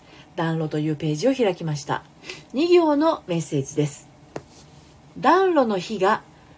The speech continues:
温まっていきなさいと言っています。今は休息が必要です。あれ、ヒロさん割と休息してください的なメッセージ多くないですか？<laughs> あの、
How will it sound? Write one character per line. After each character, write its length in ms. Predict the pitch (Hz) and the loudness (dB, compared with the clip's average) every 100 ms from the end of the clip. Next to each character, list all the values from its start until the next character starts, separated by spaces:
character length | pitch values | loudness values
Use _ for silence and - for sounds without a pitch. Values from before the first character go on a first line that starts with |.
| - - | -18 -8
温 440 | 180 311 339 392 | -2 0 2 2
ま 100 | 392 | 2
っ 40 | 392 | -2
て 280 | - 262 | -4 0
い 120 | 240 214 | 0 -2
き 140 | 240 | -6
な 140 | 226 | -4
さ 160 | 226 233 | -2 -2
い 100 | 220 | -2
と 140 | 254 | 0
言 120 | 302 202 | 0 -2
っ 20 | |
て 200 | - 170 | -4 -2
い 100 | 156 | 0
ま 140 | 180 | -2
す。 180 | 220 - - - - - - - - | -2 -8 -20 -20 -20 -20 -20 -20 -10
今 320 | 226 214 175 | -4 -2 0
は 220 | 175 180 - - - | 0 0 -2 -16 -20
休 260 | - 190 233 | -6 -4 -2
息 340 | 247 226 226 | -4 -4 -4
が 120 | 220 | -4
必 340 | 233 - - 170 | -6 -10 -8 -4
要 200 | 160 147 | -4 -2
で 140 | 156 | -4
す。 180 | 147 - - - - - - - - - - - - - - - | -6 -12 -20 -20 -20 -20 -20 -20 -20 -20 -20 -20 -20 -18 -16 -4
あ 60 | |
れ、 60 | 151 | -4
ヒ 160 | - | 4
ロ 120 | 403 539 | 6 8
さ 140 | 294 | 6
ん 120 | 170 | 2
割 160 | 143 208 | 2 2
と 100 | 302 | 0
休 220 | - 277 | 0 0
息 1000 | 330 403 381 381 381 370 359 359 349 339 - - - - | 2 6 10 10 10 8 8 6 2 0 -4 -14 -20 -20
し 100 | - | -8
て 100 | - 320 | 0 2
く 60 | |
だ 120 | 320 | 2
さ 100 | 302 | 2
い 80 | 311 | 2
的 180 | 294 285 | 2 0
な 100 | 277 | 2
メ 100 | 285 | 2
ッ 20 | |
セ 160 | 285 240 | 2 2
ー 40 | |
ジ 100 | 175 | 4
多 80 | 190 | 4
く 120 | 208 | 2
な 80 | 180 | 2
い 60 | 170 | 2
で 60 | |
す 160 | 143 - | 2 -2
か？ 80 | - - - | -6 -8 -14
<laughs> 100 | - | -8
あ 120 | 165 | -4
の、 200 | 151 | -4